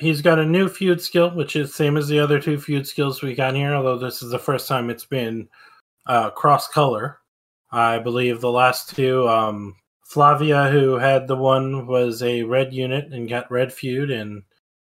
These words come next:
uh, the second one we got was a colorless unit with colorless feud. So he brings in a different color than what he is.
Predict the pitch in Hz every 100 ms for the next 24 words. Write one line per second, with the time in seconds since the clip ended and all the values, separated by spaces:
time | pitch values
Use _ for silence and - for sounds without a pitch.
0 | _ 117 110 107 107 147 127 127 127 123
1 | 120 127 127 127 113 117 113 143 139 135
2 | 120 139 127 131 127 - 156 143 127 110
3 | - - 113 139 _ - - 139 120 113
4 | 101 _ _ _ _ _ _ - 143 139
5 | 139 131 135 131 123 120 117 135 - 120
6 | - - 147 131 123 123 120 120 - 131
7 | 117 104 143 -